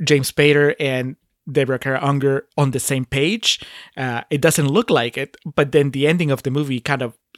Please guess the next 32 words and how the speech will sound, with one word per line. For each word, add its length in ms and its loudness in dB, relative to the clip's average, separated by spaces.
it 120 0
seems 260 0
like 100 -2
it's 120 -8
telling 260 0
you 100 -2
that, 180 -2
well, 240 2
maybe 520 4
they 260 2
got 260 0
to 60 -6
that 220 -4
place 260 -2
after 240 -6
all. 260 -4
But 80 4
anyway, 220 8
before 760 4
they 180 2
even 520 0
reach 380 -2
that 180 -8
level, 180 -6
w-, 340 -10
so 140 2
what 140 4
happens 260 0
is 320 -6
Vaughn 420 4
ends 220 -6
up, 180 -6